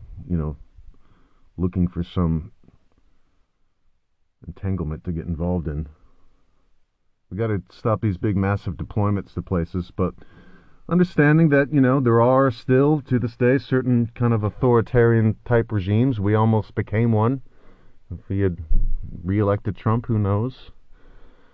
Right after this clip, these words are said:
That would certainly be a certain, I'm sure he would have taken it as a certain mandate to just kinda, to go full tilt, you know. Who knows? And I'm sure many of his lackeys would have certainly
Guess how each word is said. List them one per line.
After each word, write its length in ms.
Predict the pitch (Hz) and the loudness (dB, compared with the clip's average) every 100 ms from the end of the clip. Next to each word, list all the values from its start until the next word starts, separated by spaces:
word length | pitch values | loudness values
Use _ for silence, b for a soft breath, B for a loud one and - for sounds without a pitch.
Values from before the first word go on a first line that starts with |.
| b b | b b
That 140 | 95 | -4
would 140 | 92 90 | -4 -4
certainly 340 | - 104 95 | -2 -2 -2
be 140 | 92 101 | -2 -2
a 80 | |
certain, 520 | 90 - 104 95 87 78 _ _ b b b b b b b b b b _ _ _ B B B B B B B 85 | -2 -4 -4 -2 -2 -4 _ _ b b b b b b b b b b _ _ _ B B B B B B B -6
I'm 140 | 85 95 | -4 -2
sure 240 | - 107 | 0 0
he 120 | 107 | 2
would 140 | 104 101 | 2 2
have 120 | 92 | 2
taken 300 | 117 113 104 | 2 2 0
it 140 | 98 | 0
as 200 | 101 98 | 0 0
a 80 | 90 | -4
certain 340 | - 104 90 | -4 -4 0
mandate 460 | 87 107 95 76 82 | 0 0 0 -2 -4
to 80 | 87 | -8
just 240 | 80 85 | -8 -8
kinda, 300 | - 90 76 71 - - b b b b b - | -4 -4 -4 -8 -16 -20 b b b b b -10
to 60 | |
go 220 | 78 101 | -2 -2
full 260 | 87 - 95 | -2 -2 -4
tilt, 460 | - 123 80 - - - 87 | 2 2 2 -2 -14 -16 -10
you 100 | 78 | -8
know. 220 | 65 76 - - b b b b - | -8 -10 -14 -20 b b b b -8
Who 140 | 92 | -4
knows? 460 | 92 101 82 87 - | 0 0 -2 -4 -8
And 160 | 80 | -6
I'm 80 | 78 | -6
sure 500 | - 110 98 92 90 | -4 -2 2 2 -2
many 280 | 76 92 95 | -2 -2 -2
of 60 | |
his 140 | 80 85 | -4 -4
lackeys 420 | 95 107 92 73 | -2 0 -2 -4
would 160 | 82 78 | -4 -6
have 100 | - | -4
certainly 440 | 113 104 80 64 | -4 -4 -4 -8